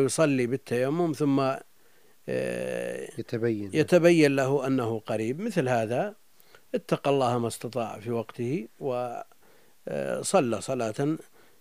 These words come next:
Speaker 1: هي في الحقيقة مجزئة، لأنه اتقى الله ما استطاع،
Speaker 2: نعم.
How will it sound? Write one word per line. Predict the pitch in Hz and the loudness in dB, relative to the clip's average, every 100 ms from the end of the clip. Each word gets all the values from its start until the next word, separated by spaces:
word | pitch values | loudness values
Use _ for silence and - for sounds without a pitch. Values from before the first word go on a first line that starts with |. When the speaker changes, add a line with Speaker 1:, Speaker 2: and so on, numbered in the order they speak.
| - | -12
Speaker 1:
هي | 143 170 143 131 | -2 2 2 0
في | 160 | -4
الحقيقة | 135 127 151 175 | -4 -2 -2 0
مجزئة، | 202 160 - 113 - - - - - - - | 2 2 2 -12 -16 -20 -20 -20 -20 -16 -8
لأنه | 127 160 | -4 -4
اتقى | 170 147 135 | -4 -6 -2
الله | 123 113 | 0 0
ما | 113 | -2
استطاع، | 104 110 101 101 - - | -6 -12 -14 -16 -18 -20
Speaker 2:
نعم. | 92 87 | -18 -18